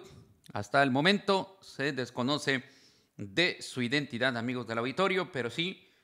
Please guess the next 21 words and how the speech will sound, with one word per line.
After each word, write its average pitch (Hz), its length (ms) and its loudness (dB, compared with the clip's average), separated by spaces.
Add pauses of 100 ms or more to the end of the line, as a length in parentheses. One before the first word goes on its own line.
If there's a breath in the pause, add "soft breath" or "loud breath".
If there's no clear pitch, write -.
(240)
se - 220 -6
impacta, 147 560 0
pierde 196 440 6
el 113 1040 0 (1300)
control 143 360 2
del 196 120 4
volante. 160 540 4 (640)
Imagínense 147 480 6
a - 100 -2
cuánto 247 300 10
vendría, 202 320 12
amigo 202 180 8
del 175 80 8
auditorio, 180 540 8 (720)
como 127 280 8
para 135 220 12
perder 156 320 8
el 202 140 6
control 165 360 4
del 180 120 4
volante, 170 600 0